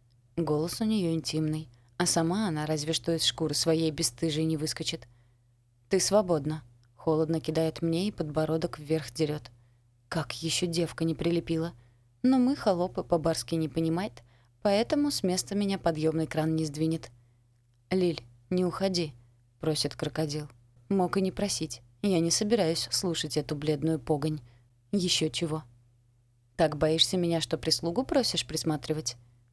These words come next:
У Илоны хищно вздрагивают ноздри. «Ты совсем куку?» Пытается встать Север с кровати.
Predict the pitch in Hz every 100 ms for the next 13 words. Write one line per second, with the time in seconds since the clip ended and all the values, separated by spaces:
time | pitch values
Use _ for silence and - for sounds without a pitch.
0 | _ - 170 151 160 208 - 170 - 160
1 | 151 151 147 147 156 156 160 147 147 160
2 | 156 - _ _ _ _ _ _ - 165
3 | 151 - 196 254 - 226 - 143 - -
4 | _ _ - - 156 147 151 - 151 -
5 | 156 165 190 - 175 160 151 - 165